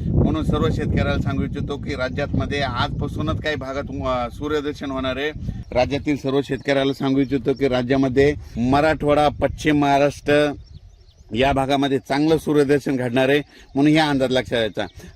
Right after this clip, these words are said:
आता नेमकं सूर्यदर्शन कोणत्या कोणत्या जिल्ह्यात जास्त होणार आहे हे तुम्हाला सांगतो की सांगायचं झालं तर चंद्रपूर, यवतमाळ, नांदेड, हिंगोली, अ, वाशिम, परभणी, त्याच्यानंतर लातूर, अ, लातूर, बीड,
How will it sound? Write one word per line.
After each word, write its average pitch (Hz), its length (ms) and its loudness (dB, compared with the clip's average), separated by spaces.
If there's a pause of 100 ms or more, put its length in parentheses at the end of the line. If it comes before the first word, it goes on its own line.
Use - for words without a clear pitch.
आता 143 180 2
नेमकं 151 440 2
सूर्यदर्शन 156 640 2
कोणत्या 151 320 0
कोणत्या 147 260 2
जिल्ह्यात 139 280 2
जास्त 135 260 -2
होणार 131 240 2
आहे 131 100 2
हे 131 100 0
तुम्हाला 131 340 0
सांगतो 123 520 -2 (360)
की 139 100 2
सांगायचं 139 460 2
झालं 131 220 2 (100)
तर 139 60 2
चंद्रपूर, 131 840 0
यवतमाळ, 127 640 2
नांदेड, 123 640 0
हिंगोली, 123 720 0 (540)
अ, 117 80 2
वाशिम, 131 680 2
परभणी, 131 760 0
त्याच्यानंतर 123 720 -2
लातूर, 127 720 2 (160)
अ, 117 260 2
लातूर, 120 400 0
बीड, 139 560 2